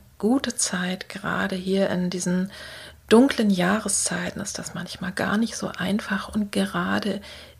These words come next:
in der Advents- und Weihnachtszeit weiß ich, dass es für Sternmamas und für Sternpapas ganz besonders und auch für deren Freunde und Familie nicht so leicht ist. Ich wünsche dir eine bestmögliche Zeit, schicke dir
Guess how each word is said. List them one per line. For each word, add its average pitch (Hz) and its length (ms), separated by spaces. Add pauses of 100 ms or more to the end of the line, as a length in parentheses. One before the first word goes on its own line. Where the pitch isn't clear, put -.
in 220 240
der 214 180
Advents- 190 500
und - 220
Weihnachtszeit 175 880
weiß 196 480
ich, - 220 (440)
dass 185 200
es - 160
für 180 80
Sternmamas 180 880
und 180 140
für - 140
Sternpapas 185 840
ganz 185 260
besonders 196 540
und - 120
auch 190 160
für 208 320 (480)
deren 202 260
Freunde 196 460
und 190 120
Familie 185 560
nicht 180 400
so 180 80
leicht 180 500
ist. - 300 (960)
Ich 185 140
wünsche 240 240
dir 196 260
eine 185 460 (200)
bestmögliche 214 800
Zeit, - 480
schicke - 360
dir 190 320